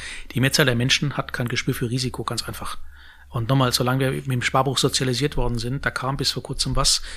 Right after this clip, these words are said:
und solange eine Immobilie eine angeblich wertsichere, wertstabile Immo-, äh, äh, Investment ist, ja, wird sich an der Gemengelage nichts ändern. Wir können nicht jeden dazu tragen, dass er morgens er-, erzählen kann, was der Scholz uns gerade an Negativzinsen gibt, ja.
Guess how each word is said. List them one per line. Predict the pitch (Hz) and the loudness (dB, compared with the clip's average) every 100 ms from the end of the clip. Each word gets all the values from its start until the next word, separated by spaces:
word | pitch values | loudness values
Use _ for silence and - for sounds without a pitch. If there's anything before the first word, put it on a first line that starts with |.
| - | -8
und | 131 | -4
solange | 123 127 | 0 2
eine | 135 | 2
Immobilie | 131 127 139 139 | 0 2 4 4
eine | 131 127 | 4 2
angeblich | 127 120 127 120 117 | -2 -2 -2 -2 -2
wertsichere, | 127 - 123 123 127 | 0 0 0 0 0
wertstabile | 120 127 135 123 120 | 0 -2 0 0 0
Immo-, | 120 147 | -2 -2
äh, | 123 123 | -4 -4
äh, | 117 - - - - | -8 -10 -10 -10 -4
Investment | 123 139 - - | 2 2 2 0
ist, | 131 - | 0 2
ja, | 120 - - - | 0 -2 -10 -6
wird | - - | -2 0
sich | - | 0
an | 120 | 0
der | 117 | -2
Gemengelage | 113 117 127 127 127 | -2 0 0 0 0
nichts | 127 | -2
ändern. | - 147 117 | -2 -2 -2
Wir | 117 | -2
können | 123 | -2
nicht | 127 120 | -2 0
jeden | 123 131 | -2 0
dazu | 123 135 | -2 -4
tragen, | - 110 135 | -4 -2 0
dass | 120 | 0
er | 123 | 0
morgens | 117 123 - | -2 0 -2
er-, | 131 - - | -2 -6 -8
erzählen | 143 127 135 131 | -6 -2 0 2
kann, | 139 127 | 0 0
was | 123 | 0
der | 135 117 | 0 0
Scholz | - 135 | 2 2
uns | 151 127 | 2 0
gerade | 127 127 | 0 0
an | 131 | 0
Negativzinsen | 143 151 117 - 117 110 | 0 0 0 -2 -2 -4
gibt, | 113 - | -6 -8
ja. | 123 | -8